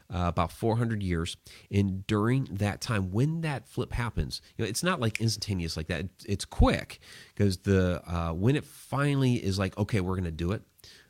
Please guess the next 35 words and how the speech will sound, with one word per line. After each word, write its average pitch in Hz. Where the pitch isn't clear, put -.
uh, 73
'cause, 92
'cause 117
right 139
now 123
the, 98
the, 92
like, 90
the 101
North 104
Pole 87
is, 85
over 92
the 90
last 95
hundred 131
fifty 110
years, 95
it's 82
moved 98
about 82
six -
hundred 78
miles. 78
It's 78
moving 95
to 85
the 82
northwest, 80
uh, 78
about 87
twenty-five 92
miles 78
a 76
year. 76